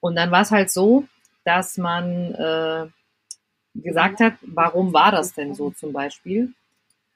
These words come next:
Und die Idee war, man ist hingegangen, hat den, also die sollten Bremsen einbauen, ne, standen halt am Fließband und irgendwie hat's da gestockt, ja, wie auch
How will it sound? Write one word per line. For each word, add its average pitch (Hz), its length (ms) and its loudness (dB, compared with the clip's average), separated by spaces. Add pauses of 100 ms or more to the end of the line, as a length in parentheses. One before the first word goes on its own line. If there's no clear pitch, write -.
(200)
Und 180 280 0 (360)
die 190 140 0
Idee 202 300 6
war, 269 220 8
man 208 220 6
ist 214 200 2
hingegangen, 294 640 6
hat 240 200 4
den, 196 460 2
also 160 300 -6
die 160 60 -20
sollten 180 280 0
Bremsen 285 340 6
einbauen, 240 520 8
ne, 202 120 4
standen 175 420 -2
halt 160 180 -4
am 151 160 -4
Fließband 233 640 6
und 175 220 -2 (160)
irgendwie 190 500 2
hat's 165 200 -6
da 147 100 -2
gestockt, 135 420 -8 (120)
ja, 147 200 -4
wie 135 120 -6
auch 139 120 -10